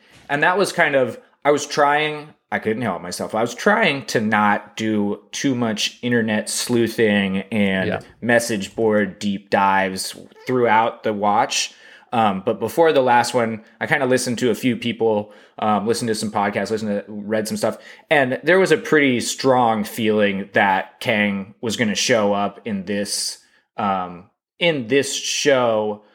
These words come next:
Speaker 1: before, 'cause he had already been announced. His casting had already been announced,
Speaker 2: Yes.
Speaker 1: and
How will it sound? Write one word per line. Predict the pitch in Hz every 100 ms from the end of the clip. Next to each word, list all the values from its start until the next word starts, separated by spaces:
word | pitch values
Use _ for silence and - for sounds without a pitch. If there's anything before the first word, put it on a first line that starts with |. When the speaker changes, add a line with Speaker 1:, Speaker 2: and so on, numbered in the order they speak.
| _ _ 113
Speaker 1:
before, | 113 - 185 180 156 135 123 - -
'cause | 147
he | 180
had |
already | 180 180
been | 165 147
announced. | 113 98 -
His | 135
casting | - 151 151 151
had | 127
already | 117 107 98
been | 101
announced, | 95 90 85 87 - 120
Speaker 2:
Yes. | 104
Speaker 1:
and | 104 101 95 92